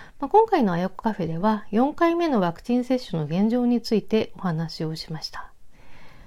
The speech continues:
まあ、江東区では六十歳以上の区民の方は五月の十八日から接種券の発送が始まっておりまして、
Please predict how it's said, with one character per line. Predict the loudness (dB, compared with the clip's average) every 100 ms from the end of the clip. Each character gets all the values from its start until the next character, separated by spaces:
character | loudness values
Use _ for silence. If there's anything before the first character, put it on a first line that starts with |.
| -18 -18 -18 -14 -10
ま | 2
あ、 |
江 | 4 8
東 | 8 8
区 | 4
で | 2
は | 4 4 4 0
六 | 0 2
十 | 2
歳 | 4 4 6
以 |
上 | 4 4
の | 4
区 | 4
民 | 4 4
の | 0
方 | -4 -4 2
は | 2 2 -2 -14 -10
五 | 2 4
月 | 4 4
の | -4
十 | -2 0
八 | 0 0
日 | 0 0
か | 0 0
ら | 0 -6
接 | -2 -2
種 | -2 -2
券 | 0 0
の | -2
発 | -4 -8
送 | -4 -4
が | -2
始 | -4 -4 -4
ま | -4
っ |
て | -6 -8
お |
り | -4
ま | -2 -2
し |
て、 | 2 2